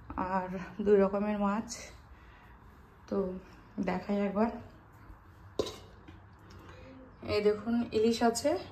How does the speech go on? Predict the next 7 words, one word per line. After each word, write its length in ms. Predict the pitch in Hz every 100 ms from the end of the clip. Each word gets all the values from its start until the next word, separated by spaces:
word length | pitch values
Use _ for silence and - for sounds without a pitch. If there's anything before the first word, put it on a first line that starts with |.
| - - - - - - - -
আর 400 | - 196 196 196
এখানে 440 | 196 196 - 202 196
আছে 540 | 196 196 - 220 233 226 - -
রুই 180 | 214 220
মাছ, 420 | 226 254 262 - - - - - - - - - - - -
ইলিশ 360 | 220 226 247 -
মাছ, 260 | 262 277